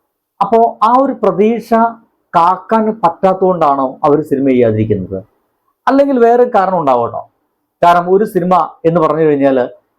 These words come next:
അത് ഏതൊരു സംവിധായകന്റെയും അതുവരെയുള്ള എല്ലാ പരിചയവും അനുഭവവും വായനാനുഭവവും കാഴ്ചാനുഭവവും കേട്ടറിവും എല്ലാം വെച്ചിട്ട് അവന്റെ എല്ലാ സത്തയും വെച്ചിട്ടുള്ള ഒരു സിനിമയായിരിക്കും ഏതൊരു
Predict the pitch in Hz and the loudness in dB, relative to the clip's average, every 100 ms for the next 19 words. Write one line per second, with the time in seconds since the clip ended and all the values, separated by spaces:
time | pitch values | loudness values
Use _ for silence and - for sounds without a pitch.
0 | _ _ 220 233 220 220 254 262 247 196 | _ _ 0 4 6 6 4 0 -2 -2
1 | 185 185 180 165 165 165 165 - 151 160 | 0 2 0 -2 0 0 0 -2 -2 0
2 | 202 196 190 180 180 175 - 123 151 165 | 0 2 0 0 0 0 -2 0 2 2
3 | 170 147 143 147 160 160 170 127 131 139 | 0 0 0 0 0 0 -2 -2 0 2
4 | 156 160 160 156 - _ _ _ 104 117 | 2 0 -2 -8 -14 _ _ _ 0 0
5 | 147 160 160 151 151 151 156 - 110 123 | 0 0 0 0 0 -2 -4 -6 -2 -2
6 | 131 160 156 151 151 147 147 - 107 110 | -2 -2 -2 -2 -2 -2 -6 -4 -2 0
7 | 151 156 160 147 127 151 160 143 165 160 | 0 0 -2 -2 0 0 0 -4 -4 -2
8 | 117 - _ _ - - 175 190 214 226 | -2 -4 _ _ -14 -2 0 0 0 0
9 | 233 170 175 190 202 214 214 - 180 - | 0 0 2 2 2 2 0 0 -2 -2
10 | _ - 240 233 196 185 180 185 170 156 | _ 0 0 0 -2 -4 -4 -2 -2 -4
11 | 160 160 147 131 135 123 143 151 190 214 | -2 2 2 0 -8 -8 -4 0 2 2